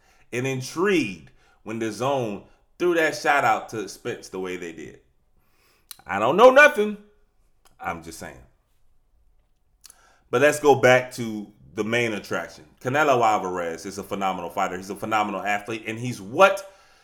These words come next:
people who don't like boxing say they want. They want action. Canelo broke a man's eye socket, bro. It broke his orbital bone and knew it the moment he did it. Can you imagine having that type of power?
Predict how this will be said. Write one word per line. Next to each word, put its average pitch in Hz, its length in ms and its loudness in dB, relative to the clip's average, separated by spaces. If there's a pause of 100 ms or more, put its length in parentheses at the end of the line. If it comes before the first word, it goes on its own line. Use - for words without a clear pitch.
(180)
people 160 320 -6
who 143 140 -6
don't 131 340 0
like 123 260 0
boxing 113 440 0
say 120 280 -2
they 110 160 -4
want. 82 340 -14
They 123 120 -4
want 143 360 -4
action. 156 560 0
Canelo 156 600 -4
broke 170 260 0
a 160 60 -4
man's 160 360 -6 (280)
eye 202 220 6
socket, - 560 -4
bro. 170 340 -2 (1000)
It 156 200 -4
broke 240 200 8
his 202 120 -6
orbital 208 380 6
bone 139 340 0
and 139 280 -6
knew 214 240 -2
it 190 100 -6
the 131 100 -10
moment 180 380 -4
he 160 40 -8
did 143 160 -8
it. 113 100 -10
Can 196 140 -10
you 269 140 -2
imagine 180 540 0
having 156 380 -2
that 143 200 0
type 135 220 -6
of 127 120 -14
power? 110 360 -6